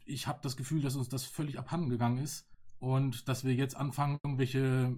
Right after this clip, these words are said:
ähm, ja, Unterschriften irgendwo zu übergeben, um ein Foto zu machen, das ist nichts, was, äh, die Basis motiviert. Das schafft nur Fotos und versucht, irgendwelche Wähler zu manipulieren.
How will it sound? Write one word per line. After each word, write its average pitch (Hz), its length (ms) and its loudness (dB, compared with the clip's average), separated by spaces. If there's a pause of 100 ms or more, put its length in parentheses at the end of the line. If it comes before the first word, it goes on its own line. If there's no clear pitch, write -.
ähm, 131 540 2
ja, 117 280 2
Unterschriften 135 880 2
irgendwo 127 300 4
zu 127 140 -2
übergeben, 123 720 2
um 131 160 2
ein 117 80 4
Foto 147 280 0
zu 127 140 -2
machen, 117 360 2 (300)
das 127 120 2
ist 120 120 0
nichts, 156 420 4
was, - 260 -2
äh, - 240 -12
die 117 120 -2
Basis 127 380 0
motiviert. 131 640 4 (440)
Das 117 120 -2
schafft 127 280 0
nur 120 120 4
Fotos 120 520 2
und 110 260 0 (800)
versucht, 123 480 0
irgendwelche 123 380 2
Wähler 131 240 4
zu 120 120 0
manipulieren. 120 760 2